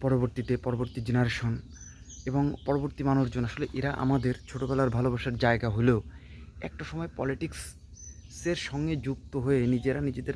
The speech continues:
পার্সোনালিটি সমাজের কাছে, মানুষের কাছে এমন একটা জায়গায় দাঁড় করায় যে আজকে এদের নিয়ে আমাদের কথা বলতেই হয়। এবং এরা এমন কিছু কার্যক্রমের সঙ্গে জড়িত যেটা আসলে আপনি দেখবেন যে যখন যে সরকার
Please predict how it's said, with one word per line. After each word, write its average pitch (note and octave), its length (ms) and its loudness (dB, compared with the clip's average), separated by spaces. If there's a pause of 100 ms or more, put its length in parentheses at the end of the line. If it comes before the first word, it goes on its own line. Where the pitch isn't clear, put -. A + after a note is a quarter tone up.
(100)
পার্সোনালিটি C3 680 -2 (440)
সমাজের C3+ 480 0
কাছে, C#3 260 -2
মানুষের C3+ 380 -2
কাছে D#3 340 -6
এমন F3+ 280 -6 (140)
একটা - 340 -6
জায়গায় B2+ 420 2 (720)
দাঁড় C3+ 200 6
করায় B2+ 260 4
যে B2+ 200 0
আজকে - 360 -10
এদের D3 280 -4
নিয়ে B2 160 0 (720)
আমাদের C3+ 280 4 (720)
কথা D3 220 -4
বলতেই C3 420 0
হয়। A2+ 160 0 (460)
এবং F3 220 0
এরা E3 240 2
এমন G#3 280 0
কিছু G#3+ 200 -6
কার্যক্রমের D#3 480 -2
সঙ্গে D#3 280 -4
জড়িত C#3 240 -4
যেটা C3+ 260 -4
আসলে B2+ 340 -4 (1400)
আপনি - 200 -2
দেখবেন B2+ 240 0
যে C3+ 100 -2
যখন B2+ 360 -2
যে A#2+ 120 -4
সরকার A#2+ 340 -6